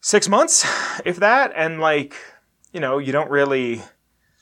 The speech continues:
but that's the thing is, like, for me, it was always weird. Like, do you become friends with the people you work with? It's a very, like, <laughs> yeah, I mean, you definitely shouldn't date the people you work with. Do not date the people you work with.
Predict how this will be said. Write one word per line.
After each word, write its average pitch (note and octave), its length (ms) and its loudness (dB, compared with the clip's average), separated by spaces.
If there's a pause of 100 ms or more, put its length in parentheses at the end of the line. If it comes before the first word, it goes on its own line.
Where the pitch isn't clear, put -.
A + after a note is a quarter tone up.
(540)
but G3+ 60 4
that's A#3+ 140 4
the B3 80 -2
thing C4 180 4
is, E3+ 80 2
like, D#3 140 2
for F3+ 100 0
me, G3 160 2
it A3 60 -4
was F3+ 120 0
always E3 280 4
weird. A#2 420 -2
Like, G#2+ 220 -4
do F3 200 4
you E3 260 -4
become C#3 460 0
friends C3 460 2
with A2+ 140 -6
the A#2 80 -6
people A#2 280 -6
you G#2 80 -4
work B2 280 2
with? F#2+ 200 -6
It's G2+ 140 -12
a A#2+ 60 -10
very, C3 360 2
like, A2 360 -8 (380)
<laughs> - 360 -6
yeah, G2+ 220 -2 (260)
I - 60 2
mean, G#2+ 260 0
you A2+ 100 2
definitely C#3+ 420 0
shouldn't G#2 420 -2 (120)
date C3+ 480 2 (220)
the A#2 80 -2
people A2 340 -4
you G#2 140 -4
work E2 300 -8
with. - 320 -16 (240)
Do A#2 120 -2
not A#2+ 420 -2
date D3 420 0
the A#2+ 80 -4
people C#3 500 -4
you A2 160 -6
work A2+ 400 -2
with. - 380 -16